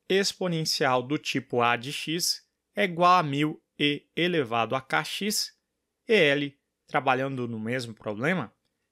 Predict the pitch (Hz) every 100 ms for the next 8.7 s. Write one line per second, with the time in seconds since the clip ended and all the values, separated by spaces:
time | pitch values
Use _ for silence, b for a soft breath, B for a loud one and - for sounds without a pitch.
0 | _ - - 233 214 208 - 196 208 190
1 | 190 202 180 131 131 131 131 113 120 135
2 | - 190 208 - - _ _ _ - 220
3 | 160 151 147 165 127 110 120 123 - -
4 | - 175 175 117 117 123 120 117 120 131
5 | - 113 104 117 123 - - 170 131 -
6 | - - _ _ _ _ _ _ _ _
7 | _ _ _ _ - 254 - 202 214 247
8 | 226 - 180 - 151 120 -